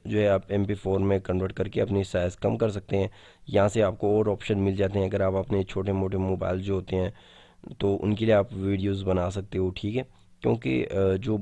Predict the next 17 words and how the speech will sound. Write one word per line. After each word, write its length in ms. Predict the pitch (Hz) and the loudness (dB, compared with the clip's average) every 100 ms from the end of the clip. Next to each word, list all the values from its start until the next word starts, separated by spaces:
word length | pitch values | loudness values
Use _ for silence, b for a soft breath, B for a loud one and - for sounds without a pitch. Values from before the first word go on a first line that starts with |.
| - | -6
बड़ी 240 | 87 107 | -4 -2
एचडी, 300 | 87 101 107 | 0 0 0
अ, 880 | 107 101 80 90 92 90 90 90 - - - 78 | -2 -2 -4 -2 0 2 0 -2 -6 -14 -14 -6
वीडियोज़ 300 | 98 117 127 | -4 0 0
होती 240 | 92 95 | -2 0
हैं 80 | 104 | 2
वो 160 | 104 104 | 4 4
आपके 440 | 92 85 - 110 b b b b - | 2 0 -4 -6 b b b b -2
नॉर्मल 380 | 98 98 104 98 | 2 2 2 0
छोटे 340 | - 104 101 | 0 0 0
जो 120 | 98 | 2
मोबाइल्स 500 | 104 92 87 98 104 | 2 2 2 0 0
होते 240 | 101 92 101 | 0 0 0
हैं 80 | 98 | 2
उनमें 280 | 101 104 | 2 2
नहीं 180 | 104 113 | 2 0
चलती, 380 | 113 90 104 | -2 -6 -6